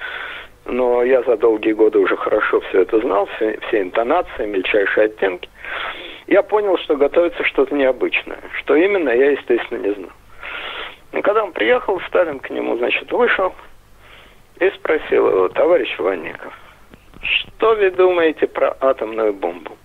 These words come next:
Ну, тут, говорит, я все понял, естественно. Я ответил: «Я думаю, товарищ Сталин, что атомная бомба условно называется бомбой, поскольку это не бомба в обычном понимании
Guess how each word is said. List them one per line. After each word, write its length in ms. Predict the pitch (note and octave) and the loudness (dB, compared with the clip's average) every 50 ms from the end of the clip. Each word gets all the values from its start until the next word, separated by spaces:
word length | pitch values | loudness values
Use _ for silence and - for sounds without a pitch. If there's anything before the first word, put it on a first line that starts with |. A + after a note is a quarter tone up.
| _ _ _ - - - - - - - - - | _ _ _ -20 -20 -20 -20 -20 -20 -20 -12 -4
Ну, 160 | - A#3+ C4+ | 0 0 2
тут, 200 | C4 - - G#3 | 2 2 0 2
говорит, 300 | A2 D3+ D3+ C3+ B2 - | 4 4 4 4 4 2
я 100 | - C3 A#2+ | 2 2 2
все 200 | - - D3 C3+ | 2 0 -2 -2
понял, 380 | - - A#3+ B3+ B3 F#3 C#3+ | 0 -2 -2 0 2 0 0
естественно. 520 | B2+ A#2 - - - - - - - - - - - - - - - - - - - - - - - | 0 0 -2 -2 -4 -4 -4 -4 -12 -18 -20 -20 -16 -14 -14 -12 -10 -10 -12 -12 -14 -16 -16 -8 -2
Я 120 | F#3 F#3 G3+ | 0 0 0
ответил: 440 | - - E3 D3+ C3+ - - C3+ | 0 0 0 0 2 2 2 2
«Я 140 | D3 E3 F3 | 4 4 4
думаю, 380 | F3 G3 A#3+ A#3+ A#3 A3+ G#3 - | 4 2 0 0 2 0 0 2
товарищ 360 | - E3+ E3 D#3+ D#3+ - - - | 2 2 2 2 0 -2 -4 -4
Сталин, 320 | - D3+ D3 C#3 C3 B2+ | -2 -2 0 0 -2 -4
что 320 | - - - - C3 C3+ C#3+ | -6 -8 -2 0 2 2 2
атомная 360 | D3+ - D3+ C#3+ C#3 C#3 C#3 | 0 -2 -4 -2 0 0 0
бомба 320 | D3 E3+ G#3 G#3+ G#3 F#3 | 2 0 0 0 2 0
условно 560 | E3+ F3+ - - - E3 D#3+ C#3 A#2 A2+ G#2+ | 0 0 0 0 2 4 4 4 2 0 -4
называется 600 | G2 G2+ G#2 G2+ A#2 A2 G#2+ G#2 G2+ G2+ - - | -4 -2 0 2 4 6 6 6 4 2 -2 -6
бомбой, 420 | B2 C#3 F3 G#3 A3 G3 E3+ D3 - | -2 2 2 2 2 2 2 0 0
поскольку 520 | - - B2 - - - C#3 C3 - - | 0 -2 -4 -4 -2 -2 -2 0 2 0
это 180 | - - - A#2+ | 0 0 0 -2
не 100 | B2 C3+ | -2 -2
бомба 400 | C3+ C#3+ F#3+ A3 G#3+ F3 B2+ G2 | 0 0 0 0 2 0 -2 -2
в 100 | - - | 0 0
обычном 460 | A2+ G#2+ G#2+ A2 - - - G2+ E2+ | 0 0 2 0 -2 -2 -4 -6 -8
понимании 520 | - - G2 F#2 F#2 F#2 F2+ F2+ F2+ F2 | -4 -4 -4 -2 -2 -2 -2 -4 -4 -6